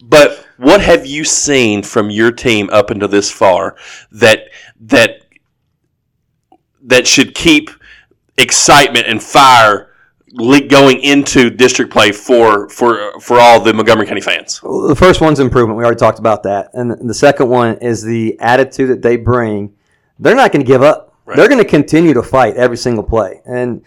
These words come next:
Speaker 2: it's been obvious in some of these games we've played, you know, like last week at Clark, and they had a, a big lead there in the fourth quarter. We didn't give up.
Speaker 1: Right.
Speaker 2: We continued to push and fight and try to do our best.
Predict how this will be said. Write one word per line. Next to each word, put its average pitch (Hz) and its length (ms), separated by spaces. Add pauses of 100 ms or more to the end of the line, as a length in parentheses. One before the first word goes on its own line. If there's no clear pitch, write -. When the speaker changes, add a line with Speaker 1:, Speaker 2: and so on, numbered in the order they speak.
(180)
Speaker 2:
it's - 380
been 151 220
obvious 139 320
in 127 60
some 135 180
of 127 60
these 120 100
games 123 260
we've 117 160
played, 135 360
you 120 100
know, 117 200
like 117 360
last 123 360
week 123 120
at - 80
Clark, 127 340
and 113 180
they 117 80
had 120 140
a, 117 220 (180)
a 110 400
big 127 180
lead 135 240
there 123 180
in 117 80
the 117 60
fourth 123 220
quarter. 156 260 (120)
We 147 100
didn't 180 140
give 160 100
up. - 360
Speaker 1:
Right. - 160 (120)
Speaker 2:
We 147 140
continued 156 600
to 127 60
push 143 360
and 120 160
fight 135 300
and 123 120
try 131 160
to 120 80
do 131 160
our 117 140
best. 127 460